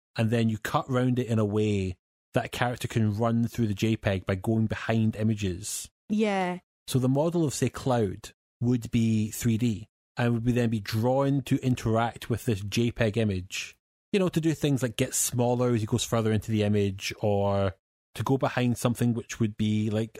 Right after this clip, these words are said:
Speaker 1: a block between the viewer and the image.
Speaker 2: Or if there's anything he needs to jump over,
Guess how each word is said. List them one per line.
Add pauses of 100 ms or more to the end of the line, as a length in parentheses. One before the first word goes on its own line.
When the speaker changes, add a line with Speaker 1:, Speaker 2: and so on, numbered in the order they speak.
Speaker 1:
a
block
between (240)
the
viewer
and
the
image. (300)
Speaker 2:
Or
if
there's
anything
he
needs
to
jump
over,